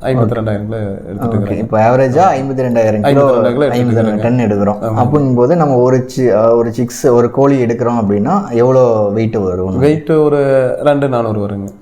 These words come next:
Speaker 2: ரெண்டு நானூறு.
Speaker 1: ரெண்டு நானூறு. முப்பத்தெட்டு நாளுக்குள்ளேங்க.
Speaker 2: முப்பத்தி எட்டு நாளுக்குள்ள.
Speaker 1: ஆமா.
Speaker 2: இதே நம்ம ஓப்பன் சைட்ல வளர்த்துறோம் அப்படின்னா அங்க என்ன வெயிட்டேஜ்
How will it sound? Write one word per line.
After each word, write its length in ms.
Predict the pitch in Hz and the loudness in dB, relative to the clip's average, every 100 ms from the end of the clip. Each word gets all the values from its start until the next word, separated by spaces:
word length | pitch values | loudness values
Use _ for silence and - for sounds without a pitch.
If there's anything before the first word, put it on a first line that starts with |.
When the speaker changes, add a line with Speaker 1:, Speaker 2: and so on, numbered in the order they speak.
| - | -4
Speaker 2:
ரெண்டு 280 | 120 123 113 | 0 2 2
நானூறு. 320 | 104 107 107 | 2 2 2
Speaker 1:
ரெண்டு 180 | 92 98 | 0 -2
நானூறு. 200 | 98 147 | -4 -4
முப்பத்தெட்டு 400 | 139 139 120 117 | -2 -2 -2 -4
நாளுக்குள்ளேங்க. 580 | 120 120 110 104 101 - - | -6 -8 -8 -8 -10 -14 -8
Speaker 2:
முப்பத்தி 360 | 127 127 127 | -4 -2 0
எட்டு 180 | 110 - | 0 0
நாளுக்குள்ள. 440 | 107 104 101 98 95 | 0 0 0 -2 -2
Speaker 1:
ஆமா. 220 | - - - - - - - - | -4 -12 -20 -20 -20 -20 -16 -4
Speaker 2:
இதே 280 | 156 180 190 | 2 2 2
நம்ம 200 | 180 160 | 2 4
ஓப்பன் 340 | 156 170 180 | 2 2 0
சைட்ல 300 | 156 135 139 | 0 0 2
வளர்த்துறோம் 520 | 120 117 120 117 117 | 2 2 0 -2 0
அப்படின்னா 200 | 104 104 | 0 0
அங்க 300 | 156 147 139 | 0 2 2
என்ன 260 | 135 131 123 | 2 2 0
வெயிட்டேஜ் 300 | 107 110 | 0 0